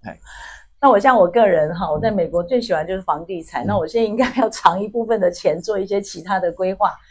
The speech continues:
Speaker 2: 就跟上次您在这个，呃，移民与金融里面告诉我们，不要光股票，股债要平衡，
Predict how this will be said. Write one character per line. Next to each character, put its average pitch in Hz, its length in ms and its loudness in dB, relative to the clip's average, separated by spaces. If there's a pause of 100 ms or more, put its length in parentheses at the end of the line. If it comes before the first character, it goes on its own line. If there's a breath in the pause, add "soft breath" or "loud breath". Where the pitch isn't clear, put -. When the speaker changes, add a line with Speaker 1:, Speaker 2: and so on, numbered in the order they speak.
(240 soft breath)
Speaker 2:
就 349 140 0
跟 349 180 4
上 311 240 2
次 277 240 0
您 208 260 -2
在 233 240 4
这 208 140 -6
个， 175 300 0
呃， 160 320 -2
移 220 120 -4
民 233 300 -2
与 - 80 -6
金 254 240 -6
融 175 240 2
里 120 160 -12
面 151 180 -6
告 170 200 -2
诉 170 180 -8
我 131 60 -6
们， 123 160 -10 (720)
不 190 60 -8
要 - 120 -6 (100)
光 196 240 -8 (240)
股 - 140 -18
票， - 320 -8 (180)
股 139 380 -6
债 220 260 2
要 185 280 0
平 151 340 -8
衡， 123 100 -10